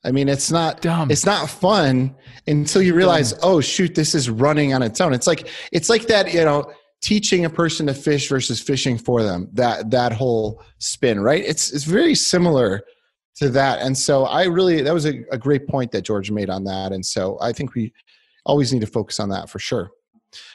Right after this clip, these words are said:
Speaker 1: Another thing I took away was to keep that networking going. You know, it's something that I wanna
Speaker 2: I knew you'd,
Speaker 1: say,
Speaker 2: you'd
Speaker 1: like,
Speaker 2: hone in on that. I, I knew you would.
Speaker 1: I
Speaker 2: You're,
Speaker 1: know, no,
Speaker 2: you're, like,
Speaker 1: 'cause you
Speaker 2: hustling
Speaker 1: see him
Speaker 2: on
Speaker 1: everywhere. He's all over the place. You're like, "Why is he going to everything? He's such a,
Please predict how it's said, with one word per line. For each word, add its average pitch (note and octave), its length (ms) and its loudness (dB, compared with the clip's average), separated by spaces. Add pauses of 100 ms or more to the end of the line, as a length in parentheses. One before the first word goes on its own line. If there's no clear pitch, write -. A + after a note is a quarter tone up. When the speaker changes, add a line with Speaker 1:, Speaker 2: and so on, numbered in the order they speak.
(120)
Speaker 1:
Another F4+ 200 0
thing A3+ 220 0
I D#3 180 2
took G3 280 0
away B2 320 4
was A2+ 720 2 (500)
to B2+ 120 -4
keep G#3+ 240 -2
that C3 180 0
networking A#2 580 0
going. F#2 320 -4
You A2+ 60 -4
know, C3 160 0
it's C3+ 180 -2
something A3+ 320 0
that D3 320 0 (360)
I D3 100 -6
wanna A3+ 200 2
Speaker 2:
I G#3+ 40 4
knew G#3+ 100 2
you'd, F#3+ 80 0
Speaker 1:
say, G3+ 200 4
Speaker 2:
you'd D3 80 2
Speaker 1:
like, B2+ 180 2
Speaker 2:
hone E3 220 4
in C#3+ 140 2
on C3 140 2
that. B2 240 2
I, G3 100 0
I G#3 140 0
knew G#3+ 120 2
you F3 180 2
would. B2+ 180 0
Speaker 1:
I F3 40 4
Speaker 2:
You're, G3+ 60 4
Speaker 1:
know, B3 180 4
no, G#3+ 160 4
Speaker 2:
you're, F3+ 140 4
like, E3+ 140 2
Speaker 1:
'cause A3+ 120 0
you G3+ 60 4
Speaker 2:
hustling G3+ 300 4
Speaker 1:
see D#4 80 6
him D4 120 4
Speaker 2:
on D4+ 140 6
Speaker 1:
everywhere. D3+ 380 4
He's D3+ 180 0
all A3+ 340 4
over C#4 140 0
the F#3+ 80 4
place. D3 340 0
You're D3 60 -2
like, C#3 140 -2 (200)
"Why G#3 100 -4
is C4 180 -2
he G#3+ 80 -2
going B3 220 2
to F#3 60 2
everything? A#2 400 -2
He's A#2+ 160 -4
such - 220 -4
a, - 60 -12